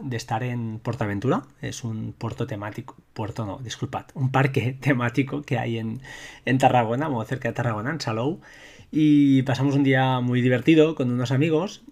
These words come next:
y con la, con los dos peques. Y fue un día, pues, lo típico, entrañable, que te lo pasas muy bien, haces muchas fotos, muchos vídeos. Y debo decir que la otra pareja llevaba Android, eh, creo que era un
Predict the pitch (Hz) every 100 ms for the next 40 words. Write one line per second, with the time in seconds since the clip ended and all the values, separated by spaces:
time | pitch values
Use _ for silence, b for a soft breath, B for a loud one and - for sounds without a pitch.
0 | - 147 123 113 107 104 104 104 107 -
1 | 95 92 113 113 - 127 131 170 - -
2 | 120 117 107 104 104 110 101 104 101 98
3 | - - - 107 120 113 110 110 123 143
4 | 143 143 143 127 113 104 110 107 113 117
5 | 139 156 156 156 156 156 B B - -
6 | 120 117 107 104 - 147 151 139 123 113
7 | 110 - 104 123 139 123 131 - B B
8 | B B B - 156 147 143 139 135 135
9 | 131 127 127 131 143 139 160 123 117 117
10 | 113 110 120 135 151 117 101 110 143 170
11 | 185 - 151 131 131 113 110